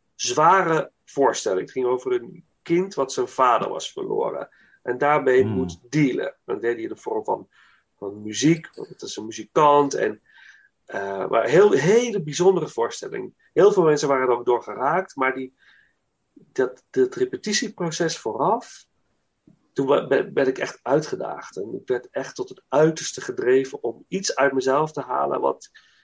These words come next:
Speaker 1: wat ik nog niet eerder had gedaan, ik moest een kind spelen. Ik was een volwassen man, moest ik kind spelen. Hoe speel je dan een kind? En uiteindelijk moest ik van alles wegpellen bij mezelf. Van heel erg tot, tot een bepaalde kern komen. En van daaruit spelen.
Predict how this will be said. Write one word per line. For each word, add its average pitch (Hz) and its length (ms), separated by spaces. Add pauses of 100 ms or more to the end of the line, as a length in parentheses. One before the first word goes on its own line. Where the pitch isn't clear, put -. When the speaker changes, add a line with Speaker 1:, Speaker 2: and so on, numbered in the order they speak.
(1160)
Speaker 1:
wat 139 200
ik - 180
nog 139 240
niet 156 160
eerder 160 200
had 165 140
gedaan, 135 420 (300)
ik 131 100
moest 143 200
een 127 120
kind 160 240
spelen. 180 380
Ik 196 40
was 131 160
een 117 60
volwassen 120 360
man, 139 200
moest 127 180
ik - 120
kind 175 200
spelen. - 460 (420)
Hoe 131 200
speel - 200
je 123 120
dan 113 140
een 113 120
kind? 202 420 (640)
En 139 100
uiteindelijk 156 460 (320)
moest 156 300
ik 156 80
van 160 120
alles 175 340
wegpellen - 1080
bij 98 180
mezelf. 104 440
Van 110 100
heel 151 140
erg 156 80
tot, 156 160
tot - 220
een 139 120
bepaalde - 400
kern 131 340
komen. - 400
En - 60
van 110 180
daaruit 156 440
spelen. - 560